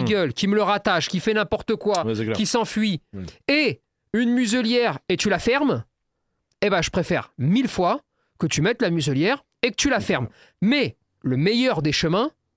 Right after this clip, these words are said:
Speaker 2: c'est de pas mettre la muselière
Speaker 1: Bien sûr.
Speaker 2: et de te la fermer
Speaker 1: Bien sûr.
Speaker 2: et de te comporter normalement. Mais voilà,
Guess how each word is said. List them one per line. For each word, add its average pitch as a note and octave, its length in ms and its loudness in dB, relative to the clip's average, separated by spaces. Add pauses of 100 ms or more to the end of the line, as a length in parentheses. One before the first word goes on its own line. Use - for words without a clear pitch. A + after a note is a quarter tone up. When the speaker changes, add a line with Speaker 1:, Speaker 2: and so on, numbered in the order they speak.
(320)
Speaker 2:
c'est E3+ 360 0 (420)
de E3+ 140 2
pas A#3+ 180 0
mettre G3+ 200 0
la C#3+ 60 2
muselière D3 400 2
Speaker 1:
Bien D#4+ 80 2
sûr. - 200 -2 (120)
Speaker 2:
et C4+ 80 0
de - 40 -8
te C#4+ 120 0
la C4 120 2
fermer G3 440 0
Speaker 1:
Bien G#2+ 160 -2
sûr. D#2+ 300 -4
Speaker 2:
et B3+ 100 2
de - 40 -16
te - 120 -2
comporter A3 500 -2
normalement. A3 420 0 (280)
Mais F3+ 140 0
voilà, A#3 280 0